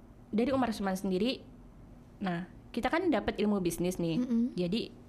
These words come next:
Speaker 1: gimana kita memarketingkan buku kita? Ya kan?
Speaker 2: Yes.
Speaker 1: Gimana kita menjual buku kita sendiri? Karena kita nggak,
Speaker 2: Benar-benar.
Speaker 1: kadang-kadang kita nggak bisa bergantung sama penerbit nih.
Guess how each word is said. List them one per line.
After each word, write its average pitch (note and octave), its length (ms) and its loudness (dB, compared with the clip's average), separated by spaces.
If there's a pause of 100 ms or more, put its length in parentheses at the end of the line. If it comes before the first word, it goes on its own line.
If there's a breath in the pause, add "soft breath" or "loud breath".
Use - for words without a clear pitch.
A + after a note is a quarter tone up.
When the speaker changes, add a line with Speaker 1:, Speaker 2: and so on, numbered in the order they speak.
(840 loud breath)
Speaker 1:
gimana F#3 460 2
kita A3+ 240 -2
memarketingkan G3+ 1040 0 (320)
buku F#3+ 240 -2
kita? E3 380 -4 (1000)
Ya F3+ 160 0
kan? E3 260 0
Speaker 2:
Yes. - 380 -4
Speaker 1:
Gimana G3 320 2
kita A#3+ 200 0
menjual A3 380 4
buku G#3 180 2
kita G3+ 180 2
sendiri? G3 400 2 (200 loud breath)
Karena A#3+ 200 2
kita D4 180 2
nggak, C#4 180 4
Speaker 2:
Benar-benar. G#3 200 4
Speaker 1:
kadang-kadang G#3 440 4
kita D4+ 180 2
nggak A#3 160 2
bisa A#3+ 180 2
bergantung G#3+ 360 2
sama G3+ 240 0
penerbit F#3+ 320 0
nih. E3 180 -2